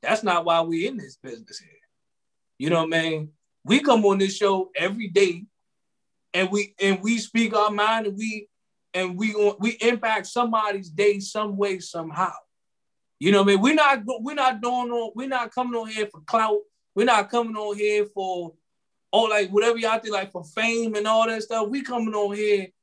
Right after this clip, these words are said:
and that's why, and that's why our show is so, it's so real, it's so raw, and it's so authentic. That's why you hear pe-, you hear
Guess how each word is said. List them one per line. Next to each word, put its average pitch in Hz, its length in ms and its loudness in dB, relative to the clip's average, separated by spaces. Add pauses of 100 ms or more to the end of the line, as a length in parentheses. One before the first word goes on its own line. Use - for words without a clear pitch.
(140)
and 208 100 4
that's 247 180 4
why, 226 240 2
and 196 140 -6
that's 226 180 0
why 202 260 2
our 190 60 -6
show 208 480 -6 (380)
is 165 220 -8
so, 214 220 4
it's 170 200 -10
so 190 260 -2
real, 214 380 -4
it's 156 160 -6
so 175 260 -2
raw, 185 280 6
and 170 140 -2
it's 165 100 -10
so 180 140 -2
authentic. 170 680 -6 (300)
That's 214 200 4
why 214 180 6
you 202 140 -2 (100)
hear 233 160 0
pe-, 226 140 -12
you 196 180 -6
hear 196 300 6